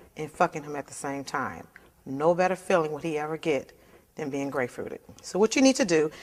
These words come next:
is you need to, of course, have a grapefruit. You wanna make sure you get the ruby red. It's sweeter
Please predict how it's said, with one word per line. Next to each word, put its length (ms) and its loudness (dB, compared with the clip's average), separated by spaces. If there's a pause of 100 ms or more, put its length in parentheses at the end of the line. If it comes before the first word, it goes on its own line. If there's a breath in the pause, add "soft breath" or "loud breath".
(180 loud breath)
is 120 -2
you 60 2
need 200 -2
to, 100 2
of 60 -8
course, 300 0
have 180 2
a 40 -8
grapefruit. 560 0 (760 soft breath)
You 120 -2
wanna 200 8
make 160 6
sure 140 0
you 60 0
get 200 0
the 80 2
ruby 280 -2
red. 400 6 (260)
It's 100 -10
sweeter 480 2